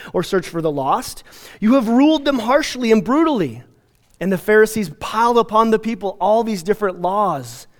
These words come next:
So when the sheep scattered because there was no shepherd,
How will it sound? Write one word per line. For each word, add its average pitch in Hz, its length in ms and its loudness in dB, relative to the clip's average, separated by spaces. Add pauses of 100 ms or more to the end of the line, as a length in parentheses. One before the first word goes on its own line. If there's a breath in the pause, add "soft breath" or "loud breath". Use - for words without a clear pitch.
(2750 soft breath)
So - 160 4
when 240 200 8
the 220 140 6 (220)
sheep - 320 -2
scattered 202 640 2
because 185 240 -2
there 196 120 2
was 175 120 -2
no 180 100 0
shepherd, 160 480 -4